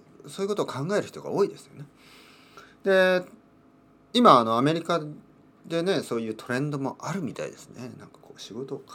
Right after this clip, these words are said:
変えるトレンド、仕事を辞めるトレンド。どういうことでしょう？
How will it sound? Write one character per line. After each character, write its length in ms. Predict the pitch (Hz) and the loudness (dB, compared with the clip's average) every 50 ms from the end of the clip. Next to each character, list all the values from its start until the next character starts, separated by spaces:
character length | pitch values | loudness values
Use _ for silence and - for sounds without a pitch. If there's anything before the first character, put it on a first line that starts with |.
| - - 123 | -20 -18 -18
変 160 | 135 165 190 | -16 -16 -14
え 60 | 196 | -14
る 160 | 196 196 202 - - _ _ _ _ - | -14 -16 -16 -18 -20 _ _ _ _ -20
ト 120 | - - | -14 -14
レ 60 | 135 | -12
ン 100 | 127 123 | -12 -12
ド、 60 | 120 - 151 | -14 -18 -18
仕 140 | - - - | -16 -14 -12
事 180 | - - - | -10 -8 -6
を 40 | 110 | -6
辞 100 | 175 165 - - 104 | -6 -8 -10 -10 -12
め 160 | 120 147 156 | -12 -12 -12
る 160 | - - - - _ _ _ _ - | -12 -14 -18 -20 _ _ _ _ -20
ト 60 | 131 | -18
レ 60 | 127 | -16
ン 80 | 120 110 | -16 -16
ド。 80 | - - - - - - - - - - _ _ - | -18 -20 -20 -20 -20 -20 -20 -20 -20 -20 _ _ -4
ど 80 | - 453 | -4 -2
う 20 | |
い 40 | 523 | -2
う 80 | 359 - | -2 -4
こ 120 | - - | -4 -8
と 80 | - - | -14 -16
で 80 | - | -18
し 100 | - - - | -18 -18 -20
ょ 20 | |
う？ 1600 | - _ _ _ _ - - _ _ - _ _ _ _ _ _ _ _ _ _ _ _ _ _ _ _ _ _ _ _ - | -20 _ _ _ _ -20 -20 _ _ -20 _ _ _ _ _ _ _ _ _ _ _ _ _ _ _ _ _ _ _ _ -20